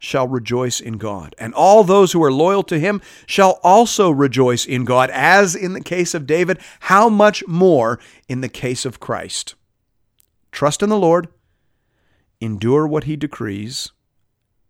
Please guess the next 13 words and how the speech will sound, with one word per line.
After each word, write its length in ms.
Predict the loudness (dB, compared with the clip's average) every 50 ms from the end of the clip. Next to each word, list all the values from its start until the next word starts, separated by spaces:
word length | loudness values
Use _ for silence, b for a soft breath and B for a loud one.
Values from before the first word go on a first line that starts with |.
| _ _
delight 440 | -12 -10 -8 -6 -6 -4 -4 -6 -8
in 140 | -10 -12 -12
who 200 | -8 -6 -6 -6
he 240 | -6 -8 -10 -10 -10
is, 680 | -10 -10 -10 -10 -10 -12 -14 -16 -16 -16 -16 -16 -18 _ _ _ _ _ _ _ _ _ _ _ _ _ _ _ _ _ _ _ _ _ _ -14
and 180 | -12 -12 -8 -6
eagerly 480 | -4 -4 -2 -2 -2 0 -2 -2 -4 -4
await 600 | -8 -8 -6 -6 -8 -8 -10 -12 -14 _ _ _ _ _ _ _ _ _
the 60 | -18 -14
day 500 | -10 -10 -8 -8 -6 -6 -8 -8 -10 -14 _
of 120 | -20 -20 -16
his 180 | -16 -14 -14
appearing. 560 | -14 -14 -14 -14 -14 -16 -16 -18 -20 -20 -20